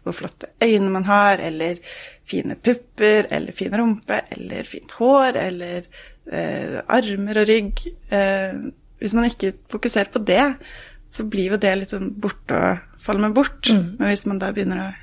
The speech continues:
Speaker 1: heller fokusere på det, alt det fine, og alt det kroppen kan, så vil det jo være,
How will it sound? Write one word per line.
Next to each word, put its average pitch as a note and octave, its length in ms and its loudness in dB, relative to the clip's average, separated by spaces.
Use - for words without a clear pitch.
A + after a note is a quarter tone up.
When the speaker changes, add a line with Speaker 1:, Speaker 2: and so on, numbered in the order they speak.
Speaker 1:
heller F#3 260 -4
fokusere G3 560 -2
på F#3 80 -8
det, F#3 100 -4
alt G3+ 240 -4
det A3 120 -4
fine, G#3+ 320 4
og - 100 -4
alt F#3+ 160 0
det - 100 -2
kroppen - 380 -4
kan, G3+ 300 2
så - 280 0
vil F#3+ 240 -2
det F#3 80 4
jo F#3+ 60 4
være, E3 280 4